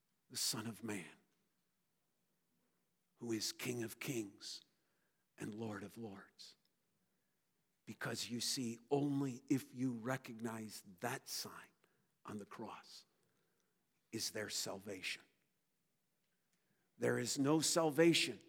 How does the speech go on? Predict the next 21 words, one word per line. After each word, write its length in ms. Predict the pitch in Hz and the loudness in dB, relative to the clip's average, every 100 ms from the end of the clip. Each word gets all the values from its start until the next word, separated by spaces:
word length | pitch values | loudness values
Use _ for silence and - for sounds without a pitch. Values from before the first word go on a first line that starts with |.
| _ _ _ - | _ _ _ 0
in 180 | 123 120 | 2 2
Jesus 560 | 131 147 127 147 113 - | 2 2 2 2 0 -2
of 120 | 123 123 | -2 2
Nazareth, 580 | 131 135 113 120 113 - - | 4 4 2 -2 -4 -8 -10
the 100 | - | -8
King 320 | 131 - 120 107 | -4 -2 -2 -4
of 120 | - | -6
the 60 | 110 | -6
Jews. 640 | 110 101 - - - - _ _ _ _ _ _ _ _ _ _ _ _ _ _ _ _ _ _ _ _ _ _ _ _ _ _ _ 147 | -6 -6 -8 -14 -14 -14 _ _ _ _ _ _ _ _ _ _ _ _ _ _ _ _ _ _ _ _ _ _ _ _ _ _ _ 4
That's 340 | 151 - - - | 6 4 -2 0
the 60 | 135 | 4
lie 520 | 147 156 165 147 - - - _ _ _ _ | 6 6 6 2 -2 -8 -20 _ _ _ _
that 160 | 127 - | -4 2
Satan 540 | - - 143 143 147 | 4 6 4 4 2
would 140 | 131 120 | 2 2
have 240 | 120 120 | 0 0
you 140 | 131 120 | -2 -2
believe. 680 | 135 127 107 - - - - _ _ _ _ _ _ _ _ _ _ _ | 0 -2 -2 -8 -16 -16 -18 _ _ _ _ _ _ _ _ _ _ _
That's 420 | 123 156 156 - - | 6 6 8 2 0
the 160 | 156 | 0
lie 520 | 151 165 170 160 - | 6 6 6 4 0